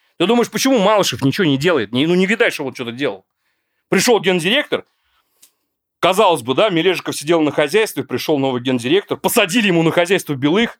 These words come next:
и а че он тогда делает-то, блядь? Чем он занимается-то? Мало что не понимает. Спортивный блок по пизде идет, блядь, это сидит Эшворт, блядь, обмахивается, блядь, купюрами. А все дела делает, блядь, Тимми Джуфриду практически. И плюс привозит сторонние агенты своих игроков.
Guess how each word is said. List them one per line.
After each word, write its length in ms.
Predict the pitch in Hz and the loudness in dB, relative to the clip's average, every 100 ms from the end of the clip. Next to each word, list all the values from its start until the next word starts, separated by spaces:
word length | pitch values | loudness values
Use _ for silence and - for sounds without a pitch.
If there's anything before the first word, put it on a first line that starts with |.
| _ | _
и 40 | |
а 80 | 120 | -4
че 120 | - 185 | 0 0
он 60 | |
тогда 240 | 151 131 123 | 0 -2 0
делает-то, 420 | 180 160 117 104 | 0 0 -4 _
блядь? 220 | 101 - _ _ | -20 -20 _ _
Чем 220 | - 202 | -4 0
он 100 | 170 | 0
занимается-то? 540 | 120 147 185 175 - 131 | 0 -2 0 0 -2 -2
Мало 140 | 147 | -2
что 140 | - 131 | -2 -8
не 80 | 117 | -8
понимает. 460 | 151 156 269 190 _ | -4 0 0 -2 _
Спортивный 520 | - 175 165 240 165 | -4 -2 0 0 0
блок 240 | 131 135 - | 0 -4 -4
по 80 | |
пизде 460 | - 147 127 196 202 | -6 -6 -2 -2 -2
идет, 220 | 156 175 | -2 -2
блядь, 240 | 151 147 - - | 0 -2 -4 -10
это 180 | 139 147 | -4 -2
сидит 340 | 135 147 147 151 | -2 -2 -2 -2
Эшворт, 320 | 135 135 113 | -2 -4 -2
блядь, 220 | 123 117 | -2 -2
обмахивается, 640 | 127 139 131 123 117 - | -2 -2 -4 -4 -8 -6
блядь, 160 | 110 107 | -6 -6
купюрами. 560 | 135 117 131 120 110 - _ _ _ _ _ _ | -8 -4 -2 -2 -6 -12 _ _ _ _ _ _
А 100 | 127 | -4
все 180 | 135 233 | 0 -2
дела 300 | 165 190 214 | 0 0 2
делает, 320 | 156 175 156 | 2 2 2
блядь, 180 | 135 143 | 0 -2
Тимми 280 | - 190 156 | -4 -4 -4
Джуфриду 420 | 123 - 127 117 | -4 -6 -4 -4
практически. 440 | 104 - 110 - 147 | -6 -8 -10 -8 -2
И 20 | |
плюс 260 | 214 254 | 0 0
привозит 420 | - 170 175 165 143 | 0 0 0 -2 -2
сторонние 460 | - 147 156 139 | 0 2 2 0
агенты 360 | 135 151 180 135 | 0 -2 -4 -4
своих 300 | 127 131 135 | -2 -2 -2
игроков. 460 | 127 120 - 95 | -2 -2 -4 -10